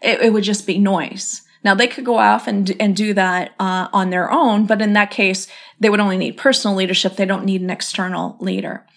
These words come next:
So this collective goal or outcome, I think, is, is really the glue that holds all of the work together. Because if we don't have that, what are we all working towards? What are we working for?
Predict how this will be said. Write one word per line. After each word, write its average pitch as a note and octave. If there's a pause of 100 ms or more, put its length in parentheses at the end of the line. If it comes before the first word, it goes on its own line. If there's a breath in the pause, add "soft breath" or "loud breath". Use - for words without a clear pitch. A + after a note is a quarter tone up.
(680 loud breath)
So A3+ (1000)
this A3
collective A3
goal G#3+
or F#3
outcome, G3
I F3+
think, F#3
is, F#3
is F3+
really G#3
the F3
glue G3
that -
holds F#3
all G3
of F3
the F3+
work F3
together. E3+
Because F#3
if F3+
we G#3+
don't G#3
have F#3+
that, F#3
what F#3+
are F#3+
we F#3
all F3+
working E3
towards? E3+
What E3+
are E3+
we F3
working E3
for? -